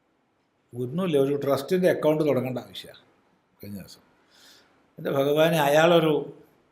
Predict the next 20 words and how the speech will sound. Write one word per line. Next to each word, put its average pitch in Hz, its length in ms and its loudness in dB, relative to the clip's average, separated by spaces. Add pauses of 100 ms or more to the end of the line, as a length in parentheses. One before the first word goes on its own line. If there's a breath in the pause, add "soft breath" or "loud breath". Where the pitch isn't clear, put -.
(500)
ഒരു 139 160 2
നൂറിലധികം 196 680 4
കട-, 160 160 2
സ്ഥലത്ത് 151 200 6
ഒപ്പിടിപ്പിച്ചിട്ടുണ്ട്. 127 800 -2 (960)
ഞാൻ 123 100 -8
വെച്ചാൽ 147 200 -2
ഇതെന്തൊക്കെയാന്ന് 123 600 -4
വായിച്ചു 127 320 -2
നോക്കിയിട്ട് 165 260 0
വേണ്ടേ 160 220 0
ഒപ്പിടാൻ. 120 360 -4
അത് 117 100 -4
വായിച്ചാലും 131 500 -2
കണക്കാ 127 280 -4
സ്വാമി, 120 260 -4
ഇല്ലെങ്കിലും 113 360 -6
കണക്കാ, - 300 -20 (180)
ഒപ്പിട്ടോളൂ, - 440 -14 (220)
അതാണ്. 110 240 -18